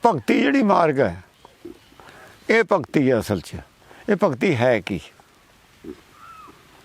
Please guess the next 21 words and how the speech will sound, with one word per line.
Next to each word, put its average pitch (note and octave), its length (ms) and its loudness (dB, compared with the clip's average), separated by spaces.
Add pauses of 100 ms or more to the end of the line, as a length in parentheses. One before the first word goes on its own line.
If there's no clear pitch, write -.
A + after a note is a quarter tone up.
(2000)
ਪਹਿਲਾਂ A3 240 2
ਤਾਂ G#3+ 120 0
ਲੋਕਾਂ F#3+ 280 0
ਨੂੰ G3+ 100 -4
ਭਗਤੀ E3+ 320 0
ਬਾਰੇ D#3+ 240 2
ਗਿਆਨ C#3 240 0
ਨਹੀਂ, B2 220 0
ਭਗਤੀ C3 340 -2
ਹੁੰਦੀ G#2 360 -2
ਕੀ E2+ 200 -8
ਹੈ। D2 140 -18 (2750)
ਸਾਡੀ F#3+ 420 0
ਭਗਤੀ F#3+ 380 0
ਕੀ D3+ 260 0
ਹੈ F#2+ 220 -4 (840)
ਕਿ G#3 120 2
ਜਿਹੜੀ B3+ 200 0
ਗੁਰ E3 280 0
ਕੀ A3 220 -2
ਮੱਤ F#3 640 0